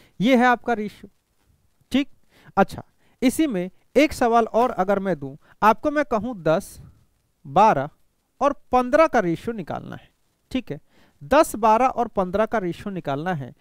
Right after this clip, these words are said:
तो क्या आप बच्चे इसका आंसर दे सकते हैं? दस, बारह, पन्द्रह का रेशियो क्या हो जाएगा? दस, बारह, पन्द्रह का रेशियो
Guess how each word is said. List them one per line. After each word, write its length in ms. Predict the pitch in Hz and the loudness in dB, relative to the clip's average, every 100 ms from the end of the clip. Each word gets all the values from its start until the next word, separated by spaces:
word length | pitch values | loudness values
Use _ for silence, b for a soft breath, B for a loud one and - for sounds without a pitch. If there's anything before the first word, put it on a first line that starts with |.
| b b | b b
तो 80 | 240 | -8
क्या 220 | - 247 | 0 0
आप 220 | - 220 | 2 -2
बच्चे 400 | 202 220 - 240 - | -2 -8 -6 -8 -6
इसका 280 | 190 - 233 | -10 -4 -4
आंसर 440 | 170 180 - 202 | -2 -6 -6 -8
दे 160 | 160 175 | -6 -8
सकते 380 | - 185 - | -10 -12 -12
हैं? 160 | 180 185 _ | -10 -12 _
दस, 280 | 151 254 - | -2 -2 0
बारह, 280 | 208 208 226 | -2 0 0
पन्द्रह 380 | - 180 180 202 | -4 -6 -4 -4
का 140 | 208 | -4
रेशियो 340 | 156 151 - 208 | -6 -8 -10 -12
क्या 180 | 156 | -10
हो 160 | 123 - | -12 -14
जाएगा? 380 | - - - - _ b b b 147 | -20 -20 -20 -20 _ b b b 2
दस, 300 | 214 269 240 | 2 4 0
बारह, 300 | 208 214 240 | 0 2 0
पन्द्रह 360 | 202 185 196 | -2 -4 -4
का 120 | 202 | -4
रेशियो 320 | 196 160 - | -6 -6 -10